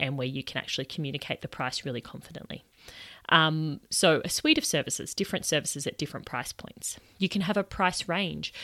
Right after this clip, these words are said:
So I've seen this on things where some people might have a price range of, like, um,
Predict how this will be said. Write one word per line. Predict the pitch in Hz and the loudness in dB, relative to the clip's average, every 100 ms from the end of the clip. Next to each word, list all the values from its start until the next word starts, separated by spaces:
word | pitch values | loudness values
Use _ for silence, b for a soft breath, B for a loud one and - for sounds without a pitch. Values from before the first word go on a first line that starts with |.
| B | B
So | - 185 | 2 4
I've | 180 | 4
seen | 220 190 | 4 4
this | 190 220 190 | 4 2 2
on | 165 | 0
things | 156 151 - | 0 -2 -2
where | 156 | -2
some | - 160 | 0 -2
people | - - 156 | -4 -2 -2
might | 151 143 - - | 2 0 0 -6
have | - 156 | -4 -4
a | |
price | 143 - 143 - | -2 -2 -2 -2
range | 156 135 139 - | -4 -2 -4 -4
of, | 143 143 | -4 0
like, | 135 - - B B B B | 0 -2 -8 B B B B
um, | - 135 139 | 0 2 -2